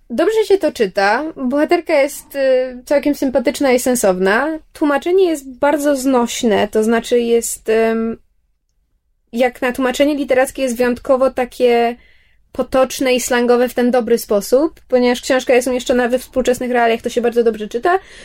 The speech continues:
tylko na sto, powiedzmy, ileś stron, które już zdążyłam przeczytać, zdarzyły się dwa czy trzy takie wyraźne językowe potknięcia. To znaczy na przykład było zdanie, które po angielsku na końcu na pewno miało zwrot, y,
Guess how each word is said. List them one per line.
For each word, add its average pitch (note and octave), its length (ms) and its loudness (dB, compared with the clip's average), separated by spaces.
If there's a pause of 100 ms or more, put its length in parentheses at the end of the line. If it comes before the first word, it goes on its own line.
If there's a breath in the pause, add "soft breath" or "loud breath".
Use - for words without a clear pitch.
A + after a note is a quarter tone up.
(120)
tylko - 180 -2
na C#4 280 0 (140)
sto, C#4+ 840 0
powiedzmy, C4+ 440 0
ileś C4 320 2
stron, C4 280 0
które B3+ 220 0
już B3+ 120 0
zdążyłam B3 400 0
przeczytać, C#4 400 -2 (300 loud breath)
zdarzyły B3+ 680 0
się D4 220 -2
dwa A#3 380 -2
czy F4+ 200 -2
trzy D#4 480 0
takie C#4 300 0
wyraźne C4+ 560 0
językowe B3 400 2
potknięcia. G#3+ 480 0
To G#3+ 100 0
znaczy A#3+ 220 0
na B3+ 100 2
przykład B3 300 -2
było C4+ 220 2
zdanie, A#3+ 480 0 (400 loud breath)
które C#4 440 2 (540)
po - 120 0
angielsku C4+ 500 0
na D4 140 0
końcu D#4 340 0
na C#4+ 120 0
pewno C#4 240 2
miało C4 360 2
zwrot, B3+ 540 0
y, - 40 -8